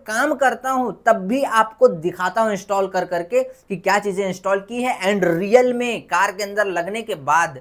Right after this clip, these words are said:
चाहे वो कैनवस के साथ हो, चाहे वो without canvas हो, कैसी क्वालिटी आ रही है। तो आइए, सबसे पहले देखते हैं थ्री सिक्सटी बर्ड व्यू कैमरे की क्वालिटी कि कार के अंदर कैसी आ रही है।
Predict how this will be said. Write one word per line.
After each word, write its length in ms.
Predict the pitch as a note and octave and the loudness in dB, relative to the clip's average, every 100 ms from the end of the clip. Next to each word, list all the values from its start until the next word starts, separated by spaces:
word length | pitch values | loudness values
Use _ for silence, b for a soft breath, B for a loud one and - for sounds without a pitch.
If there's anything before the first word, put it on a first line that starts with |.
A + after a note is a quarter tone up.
| - | -4
चाहे 160 | F#3 G3 | 0 4
वो 120 | G#3+ | 2
कैनवस 460 | G#3+ F3 F3+ A3 A3 | 2 0 2 0 0
के 80 | A3+ | -4
साथ 300 | - G#3 A3 | 0 0 0
हो, 60 | |
चाहे 200 | B3 G#3+ | -2 0
वो 160 | A3 A#3+ F3 | 2 2 2
without 340 | E3+ G3+ G#3+ | 2 2 0
canvas 280 | G3+ F#3+ G#3+ | -4 -4 -4
हो, 60 | A#3 | -6
कैसी 300 | F#3 F3 A3 | -8 -8 -10
क्वालिटी 420 | F3+ D#3+ E3 G3+ | -4 -2 -2 -2
आ 120 | E3+ E3 | -2 0
रही 160 | F#3+ | -2
है। 120 | A#3+ b b b - | -6 b b b 2
तो 40 | |
आइए, 160 | A3 C#4 | 4 6
सबसे 240 | C#4 D4 | 4 4
पहले 200 | C#4+ C#4 | 4 4
देखते 200 | B3+ B3+ | 2 0
हैं 80 | C4+ | -2
थ्री 120 | B3+ | -2
सिक्सटी 260 | B3 B3+ C4 | -8 -10 -6
बर्ड 180 | G#3+ A3 | -2 -2
व्यू 120 | B3 | -4
कैमरे 300 | A#3 G#3 A3+ | -4 -2 -2
की 80 | A#3 | -4
क्वालिटी 420 | A3 G3 G#3 C4 | -4 -2 -4 -6
कि 100 | B3+ A3+ | -14 -4
कार 260 | G3 G#3+ | 0 0
के 120 | G#3+ | -2
अंदर 260 | G#3+ G3+ A3 | -6 -4 -4
कैसी 360 | - F#3+ - A#3 | -4 -6 0 0
आ 100 | G#3 | 2
रही 180 | G#3+ | 0
है। 160 | A3 A#3 | -2 -6